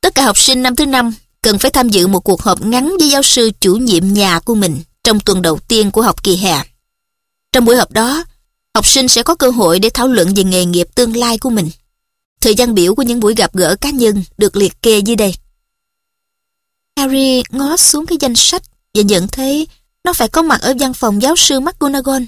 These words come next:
lúc hai giờ rưỡi ngày thứ hai. Như vậy có nghĩa là nó sẽ bị mất buổi học môn tiên tri.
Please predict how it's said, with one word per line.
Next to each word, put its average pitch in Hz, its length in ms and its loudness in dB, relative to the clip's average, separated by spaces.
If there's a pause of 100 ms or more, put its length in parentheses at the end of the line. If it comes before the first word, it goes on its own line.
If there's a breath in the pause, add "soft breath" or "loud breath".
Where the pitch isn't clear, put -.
lúc 320 120 -2
hai 269 240 -4
giờ 226 160 2
rưỡi 190 220 2
ngày 320 140 -2
thứ 311 140 -6
hai. 269 320 -4 (800)
Như 247 120 0
vậy 202 100 2
có 311 120 -2
nghĩa 254 240 0
là 269 320 -6 (400)
nó 226 240 -2
sẽ 285 180 0
bị 202 140 2
mất 277 220 -2
buổi 220 160 4
học 262 220 -2
môn 240 200 -2
tiên 254 240 -4 (100)
tri. 269 320 0